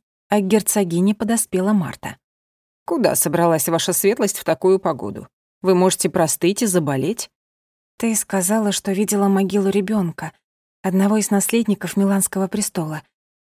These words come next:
Я хочу найти другие могилы детей рода Висконти». Марта перекрестилась, что-то пробубнила и покачала головой. «Мне надо отрезать язык за то, что много говорю. Вам не стоит думать о плохом,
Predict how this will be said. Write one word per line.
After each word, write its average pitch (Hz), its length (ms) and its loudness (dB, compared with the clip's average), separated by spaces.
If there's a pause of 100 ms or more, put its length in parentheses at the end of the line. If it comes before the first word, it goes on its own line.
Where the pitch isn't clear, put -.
(140)
Я 202 160 0
хочу 220 320 -2
найти 208 340 2
другие 214 400 0
могилы 185 440 0
детей 185 360 -2
рода 196 220 0
Висконти». 170 640 -4 (800)
Марта 202 400 0
перекрестилась, 190 880 -2 (380)
что-то - 380 -2
пробубнила 190 640 2
и 226 120 2
покачала 202 580 -2
головой. 170 600 -4 (440)
«Мне 147 300 0
надо 180 280 4
отрезать 180 460 4
язык 165 320 0
за 160 140 0
то, 151 140 -6
что 160 220 -2
много 156 280 0
говорю. 139 440 -8 (520)
Вам 190 320 4
не 190 80 4
стоит 185 460 -4
думать 160 340 -2
о 139 40 -4
плохом, - 440 -8